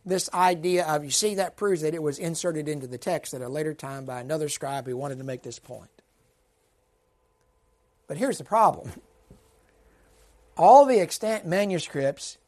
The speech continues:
have these verses. Every manuscript of the New Testament that we have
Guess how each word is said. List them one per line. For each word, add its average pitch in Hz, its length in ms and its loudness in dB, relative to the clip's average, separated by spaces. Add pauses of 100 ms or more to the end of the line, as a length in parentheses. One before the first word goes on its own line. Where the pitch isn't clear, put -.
(200)
have 156 380 -2
these 123 220 -10
verses. - 580 -12 (2000)
Every 285 360 6
manuscript 214 880 6 (220)
of 170 120 2
the 156 80 2
New 202 160 8
Testament 165 540 4
that 139 120 2
we 160 180 6
have 135 440 2